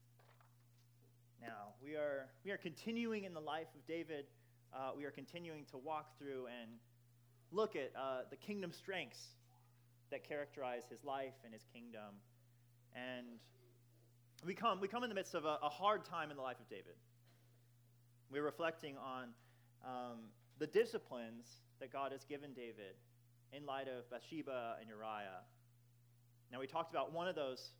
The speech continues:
disciplines last week, and this, this week we look at another one. "Now, therefore, the sword shall never depart from your house because you despised me. I will raise evil against you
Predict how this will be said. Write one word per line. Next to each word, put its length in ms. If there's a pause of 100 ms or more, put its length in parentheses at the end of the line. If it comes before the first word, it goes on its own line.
(140)
disciplines 500
last 300
week, 180
and 140
this, 220
this 180
week 240 (240)
we 80
look 160
at 60
another 320
one. 240 (1040)
"Now, 240
therefore, 640 (1200)
the 80
sword 460
shall 160
never 200
depart 400
from 120
your 160
house 360
because 320
you 80
despised 600
me. 160 (640)
I 80
will 160
raise 320
evil 420
against 480
you 220